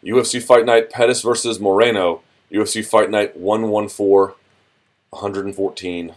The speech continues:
This takes place on August fifth, my birthday, at the, uh, Arena Ciudad de Mexico, uh, Mexico City, Mexico, Mexico. Uh, this will air on Fight, excuse me, Fox Sports one.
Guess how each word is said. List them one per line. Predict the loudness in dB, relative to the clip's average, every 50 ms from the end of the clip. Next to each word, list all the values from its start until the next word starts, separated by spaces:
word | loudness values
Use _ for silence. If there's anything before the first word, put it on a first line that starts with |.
| _ -6
This | -6 -4
takes | -2 -2 -2 0
place | 2 2 2 2
on | 0 -4 -4 0
August | 2 4 4 4 2 -2 -6 -8 -4
fifth, | 2 4 4 4 4 0 -8 -20 _ _ _ _ _ _ _ _ _ _ _ _ _ _
my | -16 -8
birthday, | -4 -2 -2 -2 -2 -6 -8 -8 -10 -12 -18 _ _ _ _ _ _ -10
at | -8 -6
the, | -6 -6 -6 -2
uh, | 0 2 2 2 2 0
Arena | 0 0 0 0 0 -2
Ciudad | -2 -4 -4 -2 2 6 8 8 8 6
de | 4 0 -2
Mexico, | -4 -4 -4 -4 -4 -2 -4 -6 -2 0 2 2 2 2 0 -4 -8 _ _ _ _ _ _ _ _ _ _ _ _ _ _ _ _
uh, | -4 -2 0 0 0 0 -2 -4
Mexico | -4 -6 -6 -4 -4 -4 -4
City, | -2 -2 -2 -2 -2 -2 -4 -6
Mexico, | -6 -6 -6 -8 -6 -2 0 0 0
Mexico. | 0 -2 -6 -6 -8 -8 -8 -6 -6 -6 -8 _ _ _ _ -20 -20 -20 _ _ _ _ _ _ _
Uh, | -4 -2 0 2 2 0 0
this | 0 -2 -2 0
will | 0 2 6
air | 6 6 8
on | 6 6 4 4 4 2 2 0 -4
Fight, | -10 -8 0 4 4 4 4 2 -2 _ _ _ -10
excuse | -6 -6 -4 -4 -6
me, | -8 -10 -18 _ _ _
Fox | -2 2 2 2 2
Sports | 2 2 2 2 2 0
one. | 0 0 2 0 0 -4